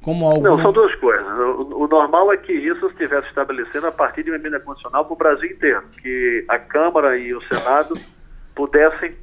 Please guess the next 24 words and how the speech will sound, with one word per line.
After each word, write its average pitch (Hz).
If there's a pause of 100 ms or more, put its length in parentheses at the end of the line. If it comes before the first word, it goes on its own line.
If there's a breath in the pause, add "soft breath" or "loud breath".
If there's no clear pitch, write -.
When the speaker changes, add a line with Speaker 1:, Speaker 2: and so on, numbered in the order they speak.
(140)
Speaker 2:
contar 160
e 156
decidir 151 (360 loud breath)
pra 127
que 147
a 151
reforma 143
da 139
Previdência 135
tivesse 143
validade 147
nacional. 139 (400 loud breath)
O 339
que -
tá 160
acontecendo 131
na 156
prática 196
é 277
que -
nós 208
estamos 165
vendo, 135
sobretudo, 156